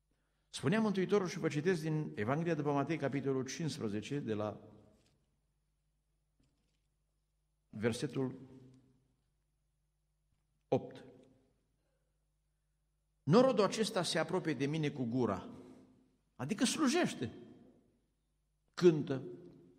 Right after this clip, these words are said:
vorbește de Dumnezeu și mă cinstește cu buzele.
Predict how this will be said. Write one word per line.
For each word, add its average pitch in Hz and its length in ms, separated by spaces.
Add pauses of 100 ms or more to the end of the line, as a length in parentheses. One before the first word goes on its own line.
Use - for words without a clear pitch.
vorbește 147 460
de 127 140
Dumnezeu 123 560 (1500)
și - 200
mă 143 120
cinstește 147 640
cu 214 140
buzele. 147 380